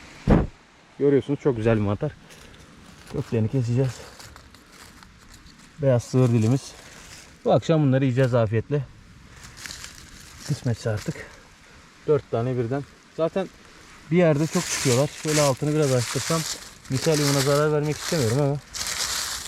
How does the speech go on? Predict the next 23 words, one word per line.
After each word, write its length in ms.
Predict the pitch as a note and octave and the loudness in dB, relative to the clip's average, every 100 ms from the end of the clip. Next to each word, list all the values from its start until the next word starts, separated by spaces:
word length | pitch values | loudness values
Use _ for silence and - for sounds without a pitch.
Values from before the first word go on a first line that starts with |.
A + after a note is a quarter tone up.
| - | -16
bir 60 | - | -8
şeyler 280 | C3 C3 C3 | -2 0 2
daha 160 | C#3 | 2
bulabilirim. 420 | C3 B2+ B2+ B2 B2+ - - - - - - - - - - - - - - - - - - - - - - - - - D3 | 2 0 0 -2 -8 -18 -20 -20 -20 -20 -18 -12 -12 -12 -14 -20 -20 -20 -20 -20 -20 -20 -20 -20 -20 -18 -18 -20 -20 -12 -2
Uzaktan 420 | D3+ C3 D3 D3+ | 0 0 0 2
belli 180 | C#3+ D#3 | 2 2
ediyorlar 280 | E3 F3 C#3 | 2 2 2
kendileri. 260 | D3 E3+ | 0 2
Açık 280 | F3 E3+ - | 0 -2 0
renkler, 360 | G3 D#3 C#3 C3+ | -2 0 2 4
beyaz 160 | D#3+ | 4
renkli 260 | E3+ D#3+ E3+ | 2 0 0
oldukları 300 | D#3 G3 F3 | 0 0 0
için 180 | - D#3+ - - - - - - - - - - - | -2 -8 -12 -20 -20 -20 -20 -12 -12 -12 -18 -8 2
görebiliyorsunuz 640 | D3 E3 F3+ F3 C#3 C#3 | 4 6 4 2 0 -2
uzaktan 480 | C#3+ C3 - C3+ B2+ | 0 0 0 0 0
da. 60 | C#3 - - - - - - - - - - - - - - - - | -2 -8 -20 -20 -18 -14 -10 -10 -10 -12 -18 -20 -20 -20 -20 -10 0
Eğrelti 420 | D3 D#3+ E3 G#3+ | 4 4 4 2
otlarının 340 | G#3 G#3 G3+ | 0 2 2
yanlarında 520 | G#3+ G3+ G3+ G3 G3+ | 4 2 2 2 2
çok 200 | G3 G#3 - - - - | 0 -2 -4 -10 -16 -4
mantar 380 | E3+ E3+ F#3 F3 | 0 2 2 0
çıkabiliyor. 540 | - G3 F#3+ F3 C#3 | -2 0 2 2 0